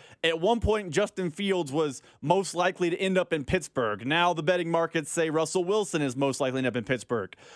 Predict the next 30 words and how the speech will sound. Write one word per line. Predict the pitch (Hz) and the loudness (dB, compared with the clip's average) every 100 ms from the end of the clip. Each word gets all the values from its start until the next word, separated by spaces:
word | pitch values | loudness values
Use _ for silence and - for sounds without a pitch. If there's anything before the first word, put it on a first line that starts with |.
| - - | -20 -2
The | 185 | 0
betting | 135 254 262 220 | 4 2 2 2
markets, | 214 214 196 180 | 2 2 -2 0
when | 185 | -2
it | 175 | 0
comes | - 180 160 | 0 0 -2
to | 151 | -4
free | 131 180 180 | -2 0 2
agency | 175 151 156 165 151 | 0 -2 -4 -2 -2
and | 139 | -2
trades, | - 160 156 131 | 0 0 0 0
is | 139 | -2
extremely | 139 - - 170 190 180 160 | -2 -4 -4 -2 0 0 -2
fluid. | - 175 180 170 165 147 - - | -4 -2 0 0 -2 -4 -14 -6
It's | 160 147 | -4 -2
extremely | 135 - 165 165 185 175 170 165 156 - - | -4 -4 -2 0 0 0 0 -2 -6 -14 -4
volatile. | 127 160 143 127 127 104 90 - _ | 0 2 2 2 0 0 -4 -10 _
Those | 127 190 208 | 0 0 0
things | 202 185 | -2 0
all | 180 | 0
need | 170 160 | 2 0
to | |
be | 143 131 | 0 0
said. | 202 190 127 110 _ _ _ _ _ | 0 2 0 -4 _ _ _ _ _
But | 185 156 - _ | 0 0 -4 _
minus | 127 147 196 285 269 | -2 2 2 2 0
three | - 254 285 | 0 0 0
fifty, | - 285 - 349 320 - _ _ _ _ _ _ _ - | 0 -2 0 -2 -2 -8 _ _ _ _ _ _ _ 0
that | 262 | 0
is | 269 | 2